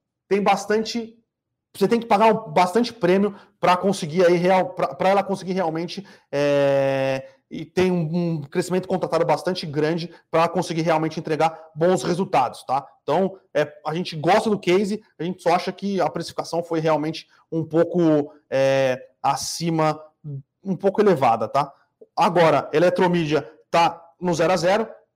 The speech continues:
em linha com o índice, o índice tá zero a zero, a Eletromídia tá zero a zero. Então, o mercado tá mais ou menos com uma ideia, é, como a nossa, tá? Foi um resultado xoxo, um resultado médio. Então,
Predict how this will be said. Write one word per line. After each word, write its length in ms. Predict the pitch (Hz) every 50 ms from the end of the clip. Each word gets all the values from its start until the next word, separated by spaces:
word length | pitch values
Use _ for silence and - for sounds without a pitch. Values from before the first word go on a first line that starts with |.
| _ 143 143 143 151
em 140 | 214 220 226
linha 240 | 202 180 202 214 208
com 140 | 214 185
o 40 | 185
índice, 240 | 202 220 214 - 156
o 60 | 156
índice 160 | 170 175 165
tá 100 | - 156
zero 160 | 151 165 160 160
a 40 |
zero, 180 | 147 165 180 185
a 40 | 180
Eletromídia 360 | - 165 160 160 156 151 151
tá 100 | - 160
zero 160 | 151 170 175
a 60 | 175
zero. 280 | 156 151 160 175 196 185 - - - - - - - _ _ _ _ _ _ _ _
Então, 400 | _ 160 156 165 170 165 170 - _ _ _ _ _ _ _ _ _ _ _ _ _
o 40 | 147
mercado 380 | 156 151 143 151 151 160 160
tá 160 | 147 - 156 156
mais 220 | 151 151 165 156
ou 80 | 156 143
menos 180 | 151 160 156
com 100 | 156 -
uma 120 | 165 160 151
ideia, 400 | 143 143 147 147 147 147 147 - - _ _ _
é, 300 | - 131 135 135 131 131
como 220 | 131 - 156 160 160
a 60 | 147
nossa, 260 | 131 117 117 - -
tá? 200 | 120 - 120 -
Foi 120 | - 165 165
um 80 | 165
resultado 600 | 156 160 156 156 151 170 160 160 170 175 170 - - _ _ _ _ _ _ _ _ _ _ _ _ _ _ _ _
xoxo, 500 | - - - 214 170 135 - - - - _ _ _ -
um 20 |
resultado 320 | 170 165 - 185 185 185
médio. 320 | 175 151 127 120 117 - - _ _ _ _ _ _ _ _ _
Então, 360 | - 147 151 160 165 165